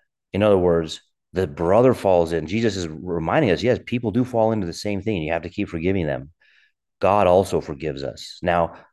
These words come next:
we don't want to get stuck there, that when, when someone comes and says, "Look, I'm, I'm struggling with the same thing over and over," they're recognizing, "I don't want to be stuck here." And so the prayer is, uh, "Lord God, free me from the chains of this sin."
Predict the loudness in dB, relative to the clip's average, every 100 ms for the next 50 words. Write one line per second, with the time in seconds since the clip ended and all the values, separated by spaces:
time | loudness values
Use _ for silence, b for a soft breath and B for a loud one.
0 | _ _ _ -6 0 4 4 2 -2 0
1 | -2 0 -2 -2 -4 -6 -10 -8 -4 -4
2 | -2 0 0 -2 -2 -2 -4 -2 -2 -2
3 | -2 -4 -6 b b b _ -10 -10 0
4 | 2 4 2 -2 -2 -4 -2 -2 0 0
5 | 0 -2 -2 -2 -4 -6 -4 -2 -2 -2
6 | -6 -6 -8 -4 0 2 0 -4 -8 -6
7 | -6 -8 -12 -14 B B -2 -2 2 0
8 | 0 -2 0 2 2 0 -4 -10 _ _
9 | _ -12 -10 -6 -2 0 2 2 0 -4
10 | -8 -4 -2 -2 -4 -6 -6 -6 -6 -4
11 | -4 -6 -6 -8 -8 -8 -6 -6